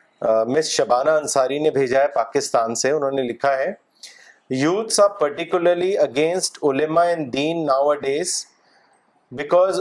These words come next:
ulama did not represent it as a modern religion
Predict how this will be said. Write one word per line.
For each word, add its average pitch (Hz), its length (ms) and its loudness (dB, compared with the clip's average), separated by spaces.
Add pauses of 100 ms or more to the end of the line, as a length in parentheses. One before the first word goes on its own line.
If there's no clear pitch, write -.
ulama 175 560 2 (100)
did 143 220 -4
not 160 440 0
represent 160 680 0
it 170 280 2
as 147 120 2
a 156 100 2
modern 131 540 0
religion 139 420 -2